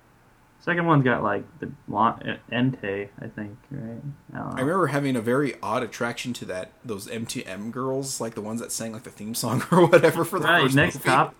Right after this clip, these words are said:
Speaker 1: <laughs>
Speaker 2: I was like, "Oh, hey, they're kinda cute."
Speaker 1: Huh?
Speaker 2: Yeah, I don't know what the hell was going on there. So, yeah, it's not as bad as, like, I was reading this cracked article about Pokemon today, or this morning, and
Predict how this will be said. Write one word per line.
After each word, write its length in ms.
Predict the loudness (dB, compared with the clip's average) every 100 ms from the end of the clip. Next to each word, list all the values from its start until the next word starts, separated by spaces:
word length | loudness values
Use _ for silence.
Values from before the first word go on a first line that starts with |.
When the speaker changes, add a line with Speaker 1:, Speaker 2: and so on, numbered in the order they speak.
| -16 2
Speaker 1:
<laughs> 1120 | 4 6 6 6 2 2 -4 -4 -4 -4 0 0 2 4
Speaker 2:
I 220 | 4 4
was 120 | 2
like, 160 | 2 2
"Oh, 240 | 6 6 4
hey, 200 | 0 0
they're 160 | -2
kinda 240 | -2 -4 -4
cute." 380 | -8 -6 -8 -10 -8
Speaker 1:
Huh? 140 | -4 -4 -6 _ _ _ _ -8
Speaker 2:
Yeah, 260 | -6 -4
I 40 | -6
don't 120 | -8
know 60 | -14
what 80 |
the 80 | -16
hell 120 | -16
was 120 | -16 -14
going 200 | -14 -12
on 160 | -14
there. 140 | -14 -12
So, 340 | -12 -12 -14 -18 _
yeah, 220 | 0 4
it's 300 | 4 4 2
not 140 | 2 2
as 100 | 2
bad 220 | 2 2
as, 100 | 2
like, 120 | -2
I 20 |
was 100 | -4
reading 160 | -4 -4
this 120 | -6
cracked 340 | -6 -10 -8 -10
article 320 | -10 -10 -10
about 240 | -10 -8
Pokemon 580 | -6 -4 -6 -8 -8 -8
today, 440 | -8 -6 -8 -10 -10
or 80 | -10
this 160 | -6 -4
morning, 420 | -2 -2 -6 -10
and 140 | -14